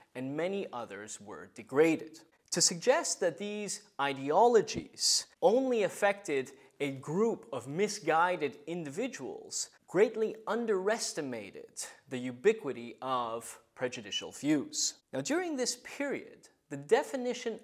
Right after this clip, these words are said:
of equality that dominated the debate was one of sameness. To be treated equal was effectively to be treated the same. Again, we see both strength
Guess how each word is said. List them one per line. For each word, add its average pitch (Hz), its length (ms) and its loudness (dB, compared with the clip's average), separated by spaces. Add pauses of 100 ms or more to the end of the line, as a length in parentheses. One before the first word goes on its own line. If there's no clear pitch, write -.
of 147 280 -6
equality 208 920 -2
that 123 180 -16
dominated 156 640 2
the - 80 -14
debate 180 680 4 (340)
was 127 180 0
one 156 220 0
of 147 100 -2
sameness. - 840 -4 (400)
To 135 100 -12
be 139 160 -4
treated 160 640 -6
equal 160 640 -4 (260)
was 151 120 -14
effectively 160 460 -2
to 160 120 -16
be 151 160 -4
treated 107 520 -10 (180)
the 131 80 -4
same. 185 420 2 (300)
Again, 151 440 0
we 139 140 -4
see 151 300 -2
both 123 240 -2
strength 165 560 -4